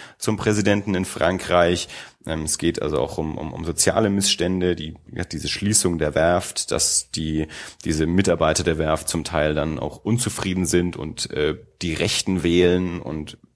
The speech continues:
Marco selbst nicht damit klarkommt, dass also Freunde von ihm jetzt rechts wählen und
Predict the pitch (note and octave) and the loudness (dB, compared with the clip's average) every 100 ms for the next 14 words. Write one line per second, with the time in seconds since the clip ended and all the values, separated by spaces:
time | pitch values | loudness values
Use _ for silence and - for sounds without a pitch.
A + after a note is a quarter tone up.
0 | _ - E2 D#2 - F#2 E2 D#2+ - G#2+ | _ -8 -2 -2 0 0 2 2 2 4
1 | G2 F#2 - D#2+ F2+ - F2+ - C2+ D#2+ | 4 2 2 2 2 0 -2 0 -2 -2
2 | D#2+ - - - - - - E2+ G2+ F#2+ | -4 -8 -18 -20 -14 -8 -2 2 4 2
3 | G2 F2 F2 F#2 F#2+ F#2+ F2+ - - - | 0 -4 -2 0 0 0 -4 -12 -20 -20
4 | _ - - - - - - G#2 A#2 - | _ -20 -20 -10 -6 -2 0 0 0 -2
5 | - F2+ F#2+ G2 G2 E2+ E2 | 2 6 6 6 4 -2 -6